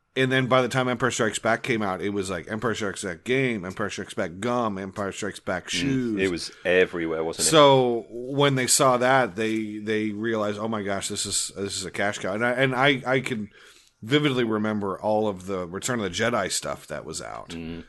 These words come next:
Speaker 1: You know, coloring books and this, that, and whatever.
Speaker 2: Bed sheets and
Speaker 1: Uh,
Speaker 2: everything.
Speaker 1: yeah,
Speaker 2: Yeah.
Speaker 1: th-, my Darth Vader eraser that I had that was,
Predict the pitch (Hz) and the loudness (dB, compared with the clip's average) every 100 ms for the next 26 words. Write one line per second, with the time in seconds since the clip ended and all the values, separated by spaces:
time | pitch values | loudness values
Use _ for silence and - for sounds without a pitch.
0 | - 104 87 - 113 113 98 92 87 76 | -8 -6 -6 -2 0 0 -2 -6 -10 -10
1 | - - 69 65 57 67 95 104 - 104 | -8 -10 -10 -14 -16 -12 -8 -6 -6 -4
2 | 107 71 73 73 104 101 90 85 110 - | -4 -6 -10 -6 -4 -4 -2 0 0 0
3 | - 87 92 - - 87 92 101 101 107 | -4 -4 -6 -8 -6 -4 -2 0 0 2
4 | 127 120 107 98 110 120 120 117 110 98 | 2 4 2 -2 -4 -8 -4 -2 -2 -6
5 | 107 113 117 107 117 120 110 95 107 117 | -4 0 0 0 0 2 0 2 0 0
6 | - 101 98 90 90 85 82 82 82 85 | 0 -2 -2 -2 -4 -4 -6 -6 -8 -8
7 | - - | -8 -10